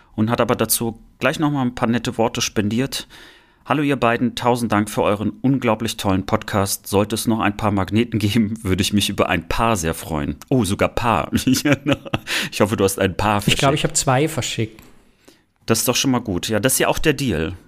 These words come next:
Speaker 1: Ein Magnet für einen selbst und ein Magnet für jemanden anderen,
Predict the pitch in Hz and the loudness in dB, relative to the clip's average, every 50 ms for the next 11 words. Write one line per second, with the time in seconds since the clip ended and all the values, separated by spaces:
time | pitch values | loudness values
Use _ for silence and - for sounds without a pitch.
0 | _ _ _ _ _ - 110 107 117 123 135 139 135 - 139 139 135 135 - - | _ _ _ _ _ -2 0 0 2 2 0 -2 -2 -2 -2 -2 -2 -4 -6 -6
1 | - - 131 113 67 - 104 104 101 104 107 147 208 - - - - - - - | -2 0 0 2 2 2 2 2 2 2 2 2 0 -2 -4 -8 -8 -6 -4 -2
2 | 120 117 - 101 101 120 127 139 135 135 139 135 - - - - 135 123 117 120 | -2 0 0 0 0 0 0 -2 -2 -2 -2 -2 -4 -8 -6 -2 -2 -2 0 0
3 | 123 123 113 - - 82 104 110 110 - 92 85 85 82 98 - | 0 0 0 0 0 0 0 0 0 0 0 0 0 0 -2 -6